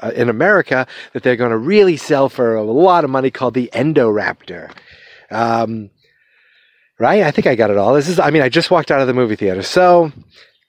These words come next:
they try to leave Chris Pratt, Bryce Dallas Howard, and the two, uh, the doctor and the nerdy guy back on the island. Oh, no, they, they have the doctor 'cause they're trying to keep the raptor alive, but the, the other three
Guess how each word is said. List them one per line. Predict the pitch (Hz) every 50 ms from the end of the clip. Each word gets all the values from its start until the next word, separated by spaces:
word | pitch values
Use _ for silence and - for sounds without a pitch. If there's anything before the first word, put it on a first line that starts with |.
| _ -
they | 127 135 127 120
try | - - 160 151 156
to | 160
leave | 147 143 143 131 113 110 110 - - - - -
Chris | - - 147 117 -
Pratt, | - - 135 131 135 123
Bryce | 110 123 120 117 -
Dallas | - 117 113 110 104
Howard, | 107 120 123 120 120 123 117
and | 113 110 110
the | 104
two, | - - - 135 127 123 117 113 120 127
uh, | 123 110 107 104 104 101 101 104 107 110 _ _ _ _ -
the | 123 120 - 113 113 113 101
doctor | 95 120 120 123 117 - - 123
and | 110 107
the | 110
nerdy | 107 117 123 120 117 113
guy | 113 117 110 110 107
back | 95 90 - 131 131 127 - - - - _ - - - - -
on | - 110 104
the | 107 110
island. | 135 175 196 185 185 185 185 175 - - - - - - - -
Oh, | 185
no, | 196 185 151
they, | 120 123
they | 123 143 143 139 139
have | 156 175 156
the | 131 120
doctor | 113 135 135 131 - 110
'cause | 104 98
they're | 104
trying | - - 123 120
to | 104
keep | - - 110
the | - 110
raptor | 107 113 110 107 - 104
alive, | 101 110 123 139 139
but | 127 123 -
the, | 127 113 104 -
the | - 131 139
other | 160 156 156
three | - - 160 160 156